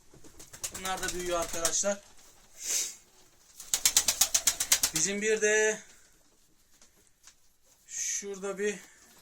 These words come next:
evet, görmüş olduğunuz gibi ağzını açıp kapatan, nefes, üst solunum yolu rahatsızlığı çeken bir yavrumuz daha var.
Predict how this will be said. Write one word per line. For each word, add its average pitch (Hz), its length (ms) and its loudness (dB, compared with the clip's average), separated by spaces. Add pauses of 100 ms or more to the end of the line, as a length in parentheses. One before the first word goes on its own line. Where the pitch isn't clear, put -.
(280)
evet, 196 280 -2 (800)
görmüş 185 360 -8
olduğunuz 196 380 -6
gibi 190 180 -6
ağzını 190 360 -2
açıp 190 240 -6
kapatan, 196 480 -8
nefes, 190 540 -6 (760)
üst 180 180 -6
solunum 190 380 -4
yolu 185 240 -6
rahatsızlığı 185 600 -6
çeken 190 420 -6
bir 202 160 -8 (880)
yavrumuz 175 520 -6
daha 190 280 0
var. 190 160 -2